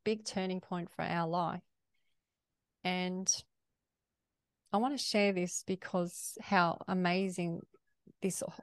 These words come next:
all has been. So ten years later, we had an electrical shortage at our old house be-, just before we left. And no one was home,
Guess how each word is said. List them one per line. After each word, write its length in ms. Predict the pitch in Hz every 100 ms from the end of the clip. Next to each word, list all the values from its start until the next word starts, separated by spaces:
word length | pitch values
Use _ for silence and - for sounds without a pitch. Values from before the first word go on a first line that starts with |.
| -
all 200 | 185 175
has 200 | 175 175
been. 300 | - 170 165
So 140 | 196 202
ten 400 | - - 269 254
years 280 | 208 185 175
later, 440 | 175 185 165 170 - _ _ _ _ _ _ _ _ _ _ _ _ _ _ _ _ _ _ _ _ _ -
we 80 | 185
had 160 | 185
an 60 | 185
electrical 540 | 180 180 - 190 180
shortage 460 | 170 170 165 165 -
at 100 | 165
our 200 | 165 -
old 260 | 170 175
house 380 | 165 170 - -
be-, 140 | - -
just 260 | - 175
before 320 | 185 - 175
we 100 | 170
left. 500 | 170 180 180 - - _ _ _ _ _ _ _ -
And 140 | 196 214
no 160 | 247
one 180 | 285 269
was 180 | 233 214
home, 440 | - 175 165 202